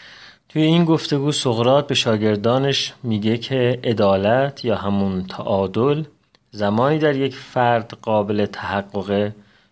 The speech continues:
که اون در یک جامعهٔ متعادل یا عدالت محور زندگی کنه. سپس افلاطون به نقل از سقراط راجع به جامعهٔ عدالت محور گفتگو می‌کنه و شرایط اون رو شرح می‌ده.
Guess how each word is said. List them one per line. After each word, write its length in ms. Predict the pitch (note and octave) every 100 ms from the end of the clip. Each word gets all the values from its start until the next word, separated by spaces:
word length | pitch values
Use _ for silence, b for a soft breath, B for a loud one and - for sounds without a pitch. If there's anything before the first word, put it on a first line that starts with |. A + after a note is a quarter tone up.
| _
که 100 | -
اون 200 | A#2 A#2+
در 220 | C3 G#2 G#2
یک 240 | B2 -
جامعهٔ 680 | A#2 G2+ G2 G2 - D3 C#3+
متعادل 880 | G2 F#2 - G2+ F#2+ F#2 G2 F2 E2 - _
یا 180 | G#2 F2+
عدالت 680 | F2 G#2+ G2 F2+ F2+ F2 G2+
محور 360 | F2 F#2+ F2+
زندگی 480 | F2 F#2 F2 F2 E2
کنه. 360 | - F2 E2 - _ _ _ _ _ _ _ b b b _ _ _ _ _ -
سپس 520 | - G2 B2 B2 -
افلاطون 720 | A2 A#2 G#2 - C#3 D#3 D#3
به 100 | A#2+
نقل 320 | A2 A2+ A2
از 120 | G2+
سقراط 760 | - - G2 F#2+ A2+ C3+ D3+ - b b b b _
راجع 360 | A2+ G#2 G2+ C3+
به 140 | D3
جامعهٔ 720 | A2+ G#2 G2+ G2+ C3+ D#3+ E3
عدالت 520 | B2 A2+ G#2 G2 -
محور 500 | G#2+ F2 G2+ G#2+ A2+
گفتگو 580 | G#2+ G2 - G2 F#2+ C#3+
می‌کنه 520 | F#3+ F#3 F#2 E2+ - - _ _ _ b b _
و 60 | A2
شرایط 580 | - A2 G#2 G#2+ C3 C#3
اون 260 | C3 B2+
رو 80 | B2
شرح 460 | A2 - A#2+ F#2 F2
می‌ده. 280 | F2 -